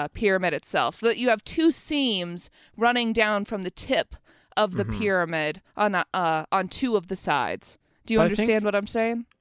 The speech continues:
Speaker 2: I think a square piece of paper is not gonna have enough. I mean, there's, it's gonna take a lot of length on the sides to cover those third and fourth sides.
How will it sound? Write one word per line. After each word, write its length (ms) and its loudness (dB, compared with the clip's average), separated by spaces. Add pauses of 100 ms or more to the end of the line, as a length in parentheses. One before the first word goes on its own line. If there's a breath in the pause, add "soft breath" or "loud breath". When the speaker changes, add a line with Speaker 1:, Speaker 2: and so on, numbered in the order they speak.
(140)
Speaker 2:
I 80 -8
think 240 -2
a 60 0
square 320 2
piece 240 -2
of 80 -4
paper 320 2
is 100 0
not 240 2
gonna 120 0
have 180 2
enough. 480 -2
I 80 -2
mean, 240 -2
there's, 320 -2
it's 240 0
gonna 160 0
take 120 2
a 60 4
lot 460 2
of 180 -2
length 300 -4
on 80 -4
the 80 -10
sides 420 -2
to 100 -10
cover 280 -2
those 260 -4
third 220 0
and 120 -4
fourth 220 -4
sides. 560 -8